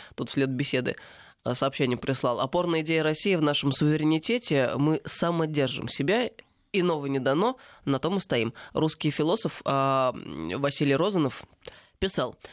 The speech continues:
«Единственный порог государства — это его слабость. Слабое государство не есть уже государство, а просто его нет. Суть идеи России», это уже не цитата, это дальше,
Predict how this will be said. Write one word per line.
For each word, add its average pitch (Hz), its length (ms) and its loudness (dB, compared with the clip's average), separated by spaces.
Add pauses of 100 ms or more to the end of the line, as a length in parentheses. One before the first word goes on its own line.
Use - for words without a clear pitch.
(180)
«Единственный 165 600 0
порог 156 280 0
государства — 160 540 -2
это 151 160 0
его 151 160 2
слабость. 131 460 0
Слабое 139 280 0
государство 147 540 -2
не 143 180 4
есть 160 300 0
уже 135 220 2
государство, 135 580 -2
а 120 60 0
просто 151 340 -2
его 135 160 2
нет. 123 220 0 (200)
Суть - 380 2
идеи 151 300 0
России», 160 420 0
это - 160 -2
уже 135 120 2
не 135 100 4
цитата, 160 340 -2
это - 140 -6
дальше, 139 300 -2